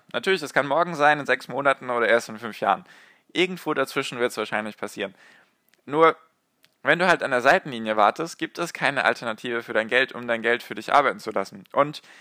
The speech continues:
was dann auch viele vergessen, natürlich, wenn du langfristig investiert bist,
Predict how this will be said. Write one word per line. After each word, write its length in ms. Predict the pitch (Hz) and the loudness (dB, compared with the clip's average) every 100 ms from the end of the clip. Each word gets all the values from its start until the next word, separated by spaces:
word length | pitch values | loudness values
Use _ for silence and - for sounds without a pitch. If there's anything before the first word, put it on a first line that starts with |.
| - - _ _ _ _ _ _ _ _ - - - | -20 -20 _ _ _ _ _ _ _ _ -20 -20 -4
was 160 | 120 - | -2 0
dann 140 | 156 | 4
auch 160 | 110 226 | 4 4
viele 260 | - 120 | 0 -2
vergessen, 380 | 113 104 104 135 | -2 0 0 0
natürlich, 340 | 117 165 156 | -6 -6 -4
wenn 80 | 139 | -4
du 60 | 123 | 2
langfristig 640 | 113 160 175 160 - 131 | 4 4 -2 -10 -10 -8
investiert 500 | 135 120 117 131 120 | -8 -8 -4 -2 -2
bist, 320 | 123 117 - | -2 -2 -6